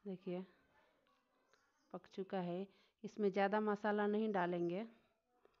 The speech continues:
हल्दी डालेंगे, नमक डालेंगे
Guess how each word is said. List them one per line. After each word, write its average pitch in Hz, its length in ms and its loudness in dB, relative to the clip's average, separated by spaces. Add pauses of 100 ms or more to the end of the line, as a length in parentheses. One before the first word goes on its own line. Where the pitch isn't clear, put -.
(300)
हल्दी 190 260 2
डालेंगे, 180 540 0 (500)
नमक 180 300 -4
डालेंगे 175 540 -4